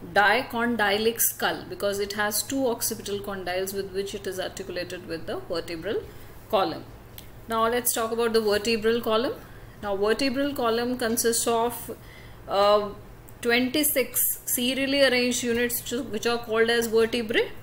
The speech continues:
Okay, this is the part of the backbone which are called as the vertebrae. And, uh, uh, these, uh, vertebrae, they are arranged,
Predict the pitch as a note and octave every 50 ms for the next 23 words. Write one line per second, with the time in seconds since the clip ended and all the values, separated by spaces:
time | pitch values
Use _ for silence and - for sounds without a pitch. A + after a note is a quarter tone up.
0 | - - - - - - - - - - - - - - - - - - - -
1 | - - - A3+ - D#4+ B3+ A3+ G3+ G3 G3+ G#3 A3 G#3+ A3 G#3 G#3 G#3 G3+ G#3
2 | A3 G#3+ G3 F#3 E3+ E3+ F3 F#3 G3 G#3 B3 D#4 - - A3 G#3 G#3+ - G3 E3
3 | F3 F3+ F#3+ G3 G3 G3 G#3 F#3+ F#3 F#3 F3+ F3 - G3+ G3 G3+ G#3+ D#4 G4+ G4+
4 | - - - - - - - - - - - - - - - - - - - -
5 | - - - - - - - - - - - - - - - - - - - G3
6 | G3+ G#3 G#3+ G#3+ G#3+ G#3+ G#3+ G#3 A3 A3 A3 A3 G#3 - - F#3+ G3 G3 G3 G3
7 | G3+ G#3 G3+ - - - - F#3+ A#3+ C4 C4+ C#4 C#4 B3+ C4 A#3+ - - G#3+ A3+
8 | A3+ G#3 A3+ A#3 A3+ A3+ C4 A#3+ A3 A3 A3+ G#3+ G3 E3+ C#3+ F#3+ G3 G#3+ A3+ A#3
9 | A3+ - - G3+ G#3 G#3+ G#3+ G#3+ - - F3 G3 G3 G#3+ A3 A3+ A#3 A3+ G#3+ -
10 | - - -